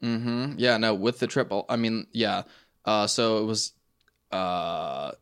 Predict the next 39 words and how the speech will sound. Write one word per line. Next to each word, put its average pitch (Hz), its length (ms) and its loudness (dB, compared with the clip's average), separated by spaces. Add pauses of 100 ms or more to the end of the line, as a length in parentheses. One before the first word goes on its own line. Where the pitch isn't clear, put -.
(100)
it 139 80 2
was 160 220 4
a 226 60 4
par 147 320 2
s-, - 280 0 (140)
so 185 160 2
the 160 80 2
thing 180 120 0
is, 139 120 2
it 147 80 4
is 214 140 4
a 190 40 4
par 117 320 2
seventy 107 480 0
course, 147 380 0
so 120 140 2
it's - 120 -2
not 139 140 2
a - 20 -2
par 127 240 -2
seventy-two 107 540 -2
or 104 80 0
seventy-one, 98 560 -4
so 110 160 -2
that 101 220 2
helps 131 260 -2
a 95 60 0
little 98 340 -4
bit. 175 320 0 (460)
Um, 95 520 2 (340)
but 120 120 4
yeah, 120 160 6
I 110 40 2
mean, 107 180 0
to 120 100 0
finish 185 400 0
the 131 100 2
back 101 480 0
at, 98 300 0